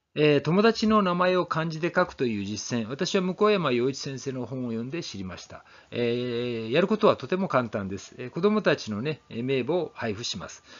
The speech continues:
これ五、六年生なら大体できます。えー、そしてね、子どもたちに名前のね、えー、漢字テストをするというふうにおこします。クラスの友達の名前ぐらい漢字で覚えようとい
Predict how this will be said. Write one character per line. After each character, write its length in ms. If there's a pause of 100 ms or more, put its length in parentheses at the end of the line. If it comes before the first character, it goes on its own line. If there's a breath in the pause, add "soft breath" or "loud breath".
こ 80
れ 80
五、 140
六 180
年 180
生 220
な 120
ら 80
大 200
体 220
で 100
き 80
ま 140
す。 160 (560 loud breath)
え 140
ー、 40
そ 140
し 60
て 120
ね、 120
子 100
ど 80
も 100
た 140
ち 160
に 100
名 160
前 240
の 140
ね、 240
え 400
ー、 40
漢 200
字 160
テ 100
ス 80
ト 80
を 60
す 120
る 80
と 120 (240)
い 100
う 60
ふ 60
う 20
に 100
お 60
こ 280
し 140
ま 100
す。 160 (200 soft breath)
ク 80
ラ 80
ス 100
の 80
友 220
達 340
の 140
名 100
前 200
ぐ 100
ら 60
い 40
漢 200
字 100
で 80
覚 260
え 80
よ 200
う 20
と 100
い 40